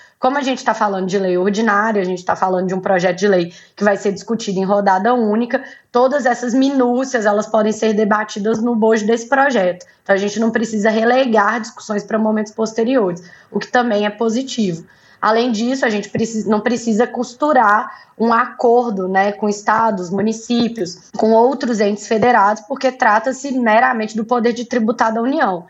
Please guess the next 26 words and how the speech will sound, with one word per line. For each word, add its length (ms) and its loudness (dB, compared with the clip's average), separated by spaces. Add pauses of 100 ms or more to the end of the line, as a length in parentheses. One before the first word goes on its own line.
(260)
Então, 160 2
a 60 2
União, 520 0
ela 220 2
deu 240 4
uma 180 2
isenção, 680 0 (180)
uma 140 -2
isenção 640 0 (360)
que 140 0
havia 400 0
o 40 0
direito 260 2
de 100 -4
tributar, 520 -2
ela 280 0
abre 240 -2
mão, 400 2
né, 280 -2 (300)
é, 220 2
dessa 300 0
arrecadação 1040 0 (100)
dentro 380 0
do 80 -2
poder 400 -2
constitucionalmente 1000 -2